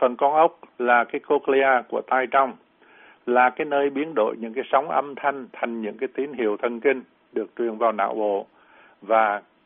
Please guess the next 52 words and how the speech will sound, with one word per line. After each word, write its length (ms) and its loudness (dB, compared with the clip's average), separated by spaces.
qua 260 2
cái 160 -8
dây 180 0
thần 260 -10
kinh 260 -6
thính 240 -12
giác 260 0
là 120 -8
cái 180 -8
thần 180 -6
kinh 220 -8
sọ 240 -2
số 100 -4
tám. 280 2
Thì 140 -4
cái 120 -4
con 220 2
ốc 260 -2
tai 400 4
mà 120 -6
chúng 200 -10
ta 100 2
đang 280 -2
tả 260 -2
đây 200 2
là 100 0
gồm 320 0
những 180 -10
cái 180 -8
tế 160 -2
bào 220 4
lông, 360 4
ở 240 -6
trong 220 -2
đó 180 4
nó 180 -6
có 160 -2
những 180 -10
cái 160 -8
tế 160 -2
bào 200 2
lông 260 -2
nó 60 -6
sắp 140 -4
hàng 520 -6
giống 240 -10
như 160 -6
là 200 -2
trong 240 -8
một 240 -10
cái... 340 -8
à, 360 -2